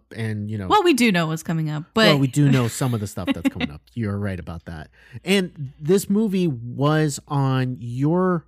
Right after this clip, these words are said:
Speaker 1: most anticipated list and also on my anticipated list as well.
Speaker 2: Yes, it was
Speaker 1: I
Speaker 2: way
Speaker 1: think
Speaker 2: down at number ten on mine.
Speaker 1: Mine on number eight as well for most
Speaker 2: Mm-hmm.
Speaker 1: anticipated. And I think it's because, um, you know, we had s-,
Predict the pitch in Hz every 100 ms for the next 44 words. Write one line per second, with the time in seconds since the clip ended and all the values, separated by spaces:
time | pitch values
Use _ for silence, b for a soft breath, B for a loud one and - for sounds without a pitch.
0 | _ 127 131 127 143 127 131 - 131 131
1 | 127 120 127 123 120 - b b - 151
2 | 143 135 - 127 117 - 110 107 104 107
3 | 120 131 135 147 - 127 123 117 - 120
4 | 110 113 - 107 139 143 139 196 190 175
5 | 165 - 190 202 214 254 233 208 196 185
6 | 180 180 170 - 170 160 165 170 160 156
7 | 165 180 123 123 131 139 131 123 117 113
8 | 117 110 107 - 110 98 107 104 92 196
9 | 185 180 175 160 185 196 - 107 104 104
10 | 135 147 156 139 143 - 135 131 127 127
11 | 117 - b b b b - 123 113 107
12 | 104 104 _ _ _ 170 151 120 139 151
13 | 139 -